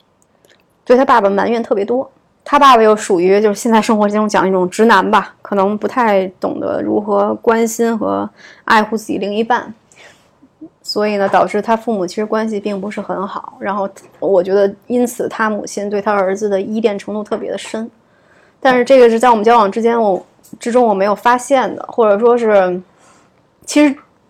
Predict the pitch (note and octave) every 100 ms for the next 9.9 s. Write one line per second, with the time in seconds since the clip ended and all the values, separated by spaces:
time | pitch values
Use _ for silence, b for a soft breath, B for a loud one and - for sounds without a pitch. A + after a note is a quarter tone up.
0 | - - D4 C#4 E4+ C4+ - A3+ B3 A3+
1 | - A3 A#3 A3+ A3 G3+ G3 A3 G3+ G#3+
2 | A3+ B B B B A3+ F#3+ B3+ G#3+ A#3
3 | B3 A3 G3+ - - - A3+ B3 C4+ G#3
4 | A3 G3+ F#3+ G3 G3 A3+ G3 F#3 G3 F#3+
5 | - F#3+ G3 F#3 F#3+ F3+ G3+ G3 G3+ B
6 | B B _ - A3 A3 - - C4 A3
7 | G#3 - A3 G#3 G3+ F#3+ F#3 F2 F3 -
8 | - - - B3+ C#4 A3+ - G#3 F#3 F#3+
9 | G3 G#3 A3 G#3 G3 - A3+ G3+ -